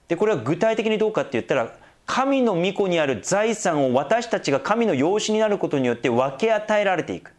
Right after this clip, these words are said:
で、二章の十、十節で、「神が多くの子たちを栄光に導く」。これはキリストにあって、私たちが栄光に導かれていく。で、これがこの「キリストに預かるんだよ」。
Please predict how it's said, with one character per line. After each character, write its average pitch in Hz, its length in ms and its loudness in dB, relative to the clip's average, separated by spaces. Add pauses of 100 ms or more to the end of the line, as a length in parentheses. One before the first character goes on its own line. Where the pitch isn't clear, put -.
(880)
で、 143 100 0
二 165 140 0
章 180 120 0
の 135 100 0
十、 147 200 -2
十 160 220 -4
節 131 220 -6
で、 127 180 -2 (240)
「神 202 220 0
が 165 180 0
多 294 300 2
く 285 160 -2
の 180 120 0
子 151 140 -2
た 156 100 0
ち 147 120 -2
を 135 160 -2
栄 269 280 2
光 294 200 0
に 254 120 2
導 196 360 -2
く」。 - 100 -20 (540)
こ - 80 0
れ 233 80 2
は 233 40 -8
キ 240 160 -2
リ 269 160 2
ス 269 80 -6
ト 262 120 0
に 254 120 2
あ 247 60 2
っ 247 140 -10
て、 180 80 0
私 190 360 0
た 151 120 -2
ち 139 120 -8
が 135 200 0
栄 269 300 2
光 277 220 0
に 262 160 2
導 220 380 -2
か 131 140 -6
れ 90 60 -8
て - 120 -20
い - 40 -20
く。 - 140 -20 (460)
で、 151 80 -2
こ 202 240 -2
れ 220 140 0
が 226 380 -2 (200)
こ 208 100 -10
の 113 240 -6
「キ - 140 -12
リ 95 80 -10
ス - 80 -12
ト - 120 -18
に 135 180 -16 (140)
預 - 260 -16
か - 120 -16
る - 60 -20
ん - 40 -20
だ - 80 -20
よ」。 - 80 -20